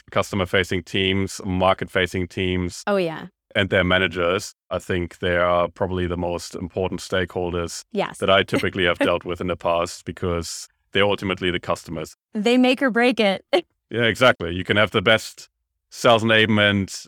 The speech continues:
Speaker 1: charter or the best sales enablement program in place.
Speaker 2: Yep.
Speaker 1: It's literally the best one ever created. If those people aren't on board, it will all go to waste.
Speaker 2: Who cares? Yep. And really, the sales managers, too, I, I didn't even say this, but they're the linchpin in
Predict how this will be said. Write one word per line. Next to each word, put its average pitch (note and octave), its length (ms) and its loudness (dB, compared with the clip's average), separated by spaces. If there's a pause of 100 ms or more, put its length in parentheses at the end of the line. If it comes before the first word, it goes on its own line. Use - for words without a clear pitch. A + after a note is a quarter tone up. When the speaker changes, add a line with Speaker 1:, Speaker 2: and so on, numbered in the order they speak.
Speaker 1:
charter G#2 440 2
or G2 240 2
the F#2+ 200 -4
best G#2+ 200 -2
sales G2 180 0
enablement F#2+ 360 -4
program F#2+ 420 -2
in F2+ 80 -4
place. G2 580 -4 (120)
Speaker 2:
Yep. A3+ 280 2 (220)
Speaker 1:
It's G2 80 -14
literally G#2+ 320 -2
the F2+ 100 -2
best G2+ 360 0
one F#2+ 240 -4
ever G2 180 -2
created. F#2+ 540 -4 (340)
If F#2+ 140 -8
those G#2+ 180 0
people A2+ 320 -4
aren't A2 180 2
on G#2+ 160 -2
board, C3 360 0 (100)
it F2+ 140 -6
will F2 120 -2
all F2 160 -2
go E2+ 140 -6
to E2+ 80 -8
waste. E2 500 -10
Speaker 2:
Who C#4 140 0
cares? F#3+ 500 -2
Yep. B3+ 320 2 (140)
And C#4+ 160 4
really, D4 280 4 (100)
the C4 120 2
sales C4 320 2
managers, G#3+ 480 0
too, - 140 0
I, F#3+ 220 2
I G3+ 80 2 (120)
didn't B3 160 4
even G3 200 -2
say A#3 160 2
this, G#3+ 160 -2
but G3+ 200 -2
they're C4+ 240 4
the A3+ 100 0
linchpin G3 560 -2
in - 180 -2